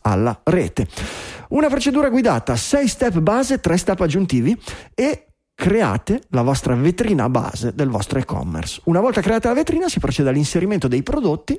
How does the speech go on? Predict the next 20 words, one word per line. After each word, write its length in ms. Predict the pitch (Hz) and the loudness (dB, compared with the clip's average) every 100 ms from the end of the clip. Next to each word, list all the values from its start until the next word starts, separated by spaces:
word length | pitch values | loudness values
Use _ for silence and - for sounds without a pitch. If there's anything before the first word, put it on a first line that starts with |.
| - | -4
da 160 | - 269 | -2 0
mettere 340 | 110 - 170 | 0 -2 -4
in 100 | 277 | -2
vendita 600 | 202 - 90 123 - - | -4 -8 -8 -4 -4 -2
e 200 | 247 240 - - - - | -2 -4 -6 -20 -20 -8
alla 240 | - 135 135 | -2 2 2
modalità 500 | 151 151 180 208 139 | 2 4 2 2 0
di 120 | 185 | 0
ricessione 480 | 175 196 - 127 135 | -2 -2 0 0 0
dell'ordine, 440 | 143 117 87 135 | 0 0 0 0
arrivando 300 | 175 277 269 | 0 0 0
alla 100 | 359 | -2
possibilità 440 | - - 147 240 135 | -4 -2 0 0 0
di 80 | 127 | 0
aggiungere 420 | 131 147 135 165 | 2 2 2 2
i 80 | 208 | 2
link 320 | 196 254 247 - - - | 0 -2 -4 -8 -12 -6
ai 160 | - 131 | -2 0
profili 440 | - 135 196 139 | 0 0 0 0
social 520 | 180 - - - 180 | 0 -4 -4 -4 -4